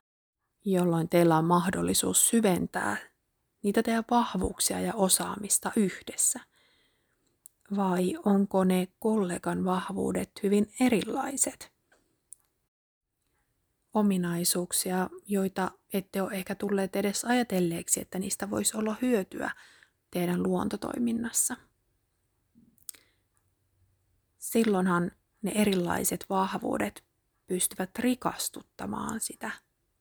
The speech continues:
teidän toimintaa. Ja kun kaikki saa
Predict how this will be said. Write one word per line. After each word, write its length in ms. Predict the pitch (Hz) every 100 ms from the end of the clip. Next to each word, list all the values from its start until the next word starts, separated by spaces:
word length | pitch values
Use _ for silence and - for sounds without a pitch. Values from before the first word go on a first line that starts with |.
| -
teidän 340 | 190 190 190 -
toimintaa. 800 | 214 190 220 220 233 - - - _ _ _ _ _ _ _ _ _ _ _ _ _ _ _ _ _ _ _ _ _ _ _ -
Ja 260 | 196 180 180 - -
kun 180 | 196
kaikki 400 | - 214 262 -
saa 400 | 302 - 185 175